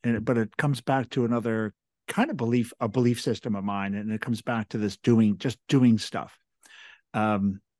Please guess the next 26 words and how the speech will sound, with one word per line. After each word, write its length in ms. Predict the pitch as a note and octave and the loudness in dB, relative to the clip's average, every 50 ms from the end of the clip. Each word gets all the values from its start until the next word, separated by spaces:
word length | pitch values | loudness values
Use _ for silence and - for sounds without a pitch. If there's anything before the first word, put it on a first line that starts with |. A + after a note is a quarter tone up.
| _ _ _ _ | _ _ _ _
and 280 | C3 A#2+ A2+ A2 G#2+ - _ _ | 0 2 4 4 2 0 _ _
commitment. 720 | - - - A#2+ A#2 A#2+ B2+ C3+ C#3 - G#2+ G#2+ F#2 D2+ - _ _ | -6 0 4 4 6 6 6 6 4 2 2 0 0 -2 -6 _ _
So 140 | - - C3 | -4 -2 0
it'll 120 | B2+ A#2 | 0 0
take 220 | - G#3 C4 - | 0 0 0 0
us 100 | G#3+ - F#3 | 0 2 2
into 180 | E3 C#3 C3 | 2 4 4
a 20 | B2 | 2
little 280 | A#2 B2+ B2 B2 - - | 2 0 -2 -2 -2 0
open 260 | D3 D3+ - D#3+ C#3 | -2 0 0 0 0
up, 140 | C3+ C3+ - _ _ _ | 0 -2 -4 _ _ _
we'll 120 | C#3 D3 | -6 -4
open 200 | F#3+ G#3+ - F#3+ | -4 -4 -2 -2
up 120 | E3 D3+ - | -2 -2 -2
another 460 | C3+ B2+ B2+ A#2+ B2 A#2+ A2 G2+ F2+ - - | -4 -4 -2 0 0 -2 -2 -2 -6 -4 -2
door, 360 | B2 A#2 G#2 F2+ - - - _ _ _ _ _ _ _ _ _ | 0 0 0 -2 -6 -12 -16 _ _ _ _ _ _ _ _ _
a 80 | A2+ A2+ | -10 -8
little 180 | A#2+ A#2 A#2 | -6 -4 -2
bit 140 | A2 A#2 A2 | 0 0 0
of 100 | A2 G#2+ | 0 0
another 280 | G#2+ G#2+ A2 G#2+ G#2+ G2+ | 0 0 0 0 0 -2
door 360 | F2 - G#2+ G2+ G2+ G2 G2+ | 0 0 0 0 0 0 -2
on, 80 | G2 - - | -6 -6 -4
on 120 | - A2+ | -4 -4
the 80 | G2+ G#2 | -4 -2
conversation. 760 | - - A2+ G#2 G#2 G2 - - G#2+ G2+ G2 - - G2 F2 | -2 -2 0 0 -2 -2 -2 -2 -2 -2 -2 -2 -4 -6 -8